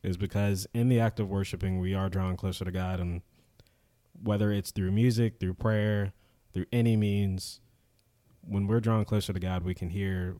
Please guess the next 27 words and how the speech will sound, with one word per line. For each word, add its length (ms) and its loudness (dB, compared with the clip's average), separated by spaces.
kind 180 -4
of 60 -2
what 160 -4
he 140 -6
has 220 -4
in 80 -6
store 200 -6
for 140 -8
our 160 -4
lives, 360 -6
what 120 -4
he's 160 -6
trying 220 -8
to 60 -8
do 160 -6
in 100 -4
our 120 -6
lives, 420 -8
and 120 -6
we 100 -2
have 140 -4
that 160 -6
time 180 -4
to 80 -8
communicate 540 -4
with 200 -6
God. 300 -8